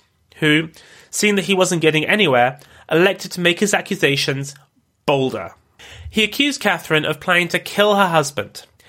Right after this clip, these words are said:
He testified in front of Charles to that effect. Here it is in the diary of John Evelyn.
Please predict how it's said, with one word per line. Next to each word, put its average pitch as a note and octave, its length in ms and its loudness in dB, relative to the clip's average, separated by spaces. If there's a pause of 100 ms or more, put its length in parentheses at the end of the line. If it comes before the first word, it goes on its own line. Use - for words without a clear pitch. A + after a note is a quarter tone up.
(200)
He E3 140 -4
testified F3 680 0
in F3 180 -6
front A3+ 320 0
of F#3 100 -8
Charles A2+ 380 -2
to - 60 -12
that A2+ 180 -4
effect. C#3 520 -4 (460)
Here B3+ 200 2
it B3+ 100 0
is D#3 280 2
in F3+ 180 -4
the G#3 100 2
diary A#2 580 0
of B2+ 200 -4
John A#2 420 -2
Evelyn. B2 520 -6